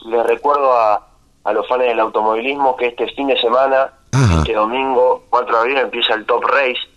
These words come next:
Speaker 2: Ah, mira.
Speaker 1: eh, en el automovilismo, eh, en el automovilismo, en el autódromo.
Speaker 2: Ajá.
Speaker 1: Juan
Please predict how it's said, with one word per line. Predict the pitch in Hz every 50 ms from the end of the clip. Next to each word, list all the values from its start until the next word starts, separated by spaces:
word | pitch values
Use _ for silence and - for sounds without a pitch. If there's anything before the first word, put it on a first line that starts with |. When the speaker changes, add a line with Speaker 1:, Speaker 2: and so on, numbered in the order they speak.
| _ _ - _
Speaker 2:
Ah, | - 113 123
mira. | 117 95 82 80 -
Speaker 1:
eh, | 95 92 - -
en | - 107 104
el | 101
automovilismo, | 101 101 101 101 101 101 101 101 104 110 123 127 127 131 127 127 127 - - -
eh, | - 98 95 92 87 -
en | 95 98
el | 92 - 101
automovilismo, | 90 87 - 95 92 90 90 92 92 90 90 82 80 85
en | 87
el | 87 90
autódromo. | 87 90 101 - 123 127 127 131 127 127 131 131 131 123
Speaker 2:
Ajá. | 98 98 82 76 76 69 - - _
Speaker 1:
Juan | - 120 131 131 127